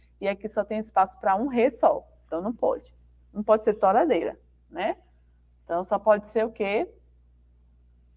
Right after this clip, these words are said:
Geladeira. Será que é geladeira? Vamos ver. Será? Geladeira começa com que letra?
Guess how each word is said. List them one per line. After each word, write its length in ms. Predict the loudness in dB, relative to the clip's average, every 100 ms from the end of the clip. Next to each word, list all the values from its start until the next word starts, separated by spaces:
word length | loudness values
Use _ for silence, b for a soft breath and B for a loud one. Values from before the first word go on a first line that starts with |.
| _ _ _ _ _
Geladeira. 1400 | -20 -20 -18 0 6 8 8 6 4 2 0 2 2 0
Será 380 | 0 6 8 6
que 80 | 4
é 60 |
geladeira? 680 | 0 2 0 2 2 2 -2 -10 _
Vamos 260 | -6 -6 -2
ver. 380 | 0 0 -4 _ _ _ _ _ _ _ _ _ _
Será? 680 | 2 6 6 4 -2 -10 _ _ _ _ _
Geladeira 640 | -4 2 6 6 4 -2
começa 340 | -2 0 0 -2
com 140 | -6
que 140 | -4 -2
letra? 440 | 0 -2 -4